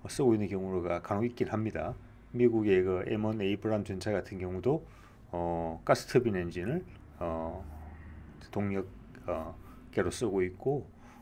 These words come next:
어, 과거에 이제 러시아의 몇몇 탱크들도 가스 터빈 엔진을 쓴 바가 있지요. 그래서 이 이제 그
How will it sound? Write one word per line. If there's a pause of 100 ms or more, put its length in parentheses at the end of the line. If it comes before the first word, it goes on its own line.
어,
과거에
이제
러시아의
몇몇
탱크들도 (400)
가스
터빈
엔진을
쓴
바가
있지요. (1200)
그래서
이
이제
그